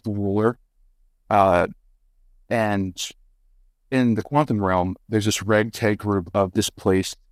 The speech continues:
intersectional, um, guerrillas. Um, not guerrillas as in, like, the age, guerrillas as in, like, guerrilla warfare,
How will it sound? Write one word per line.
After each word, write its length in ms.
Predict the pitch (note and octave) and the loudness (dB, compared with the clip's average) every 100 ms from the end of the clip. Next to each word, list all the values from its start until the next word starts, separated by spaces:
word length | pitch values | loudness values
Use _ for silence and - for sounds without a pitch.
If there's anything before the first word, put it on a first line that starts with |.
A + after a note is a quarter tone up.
| _ _ _ _ _ A2+ | _ _ _ _ _ -6
intersectional, 920 | A2+ G2+ A2 - G#2+ G2+ G2 F2+ F#2 _ _ _ _ _ _ _ _ - | -4 0 -2 0 0 2 2 2 -2 _ _ _ _ _ _ _ _ -2
um, 560 | G2 D#2+ C2 A#1+ A#1+ - _ B2 | 2 2 0 -6 -18 -20 _ -4
guerrillas. 680 | A#2+ A#2 G#2+ D2 - - - _ _ _ _ - | 0 2 2 0 -4 -10 -14 _ _ _ _ -2
Um, 240 | G2+ F#2 | 0 0
not 220 | A#2 G#2+ - G#2+ | 0 0 -4 -6
guerrillas 420 | A2+ G#2+ F#2+ F#2+ | -2 0 0 0
as 140 | F#2+ | -2
in, 80 | G2 | -4
like, 120 | - | -8
the 140 | - A2+ | -2 0
age, 220 | F#2+ - | 0 -2
guerrillas 400 | G#2 G2 F#2 F#2+ | -2 0 2 0
as 140 | F#2 | -2
in, 60 | G2 | -6
like, 100 | - | -4
guerrilla 240 | G2 E2+ | -2 0
warfare, 440 | F#2+ - - - | -2 -6 -10 -12